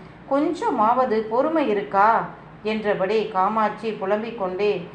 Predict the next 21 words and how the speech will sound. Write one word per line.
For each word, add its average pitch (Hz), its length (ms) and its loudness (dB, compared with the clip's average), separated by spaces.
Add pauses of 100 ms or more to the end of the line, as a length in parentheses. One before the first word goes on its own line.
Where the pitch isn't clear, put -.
(180)
பெட்டிகளை 220 560 -2
எடுக்கப் 185 380 -4
போவதற்குள் 180 800 0 (240)
கிருஷ்ணன் 226 460 -2
எடுத்து 185 340 -4
வைக்க 180 580 0 (100)
வேலையாள், 196 640 2 (520)
"வாங்கம்மா, 269 540 2 (580)
வாங்கய்யா" 262 500 4 (420)
என்றபடி 208 600 0
அவர்களுக்கு 190 640 -2
ஒதுக்கிய 240 420 -2
அறையில் 196 340 0
கொண்டு 190 260 0
போய் 208 220 0
பெட்டிகளை 208 540 -2
வைத்தார்கள். 180 720 0 (1400)
பேத்தி 262 420 0
இறங்கியதும் 214 800 0
பாட்டியிடம் 220 600 2
வந்துவிட்டாள். 185 720 0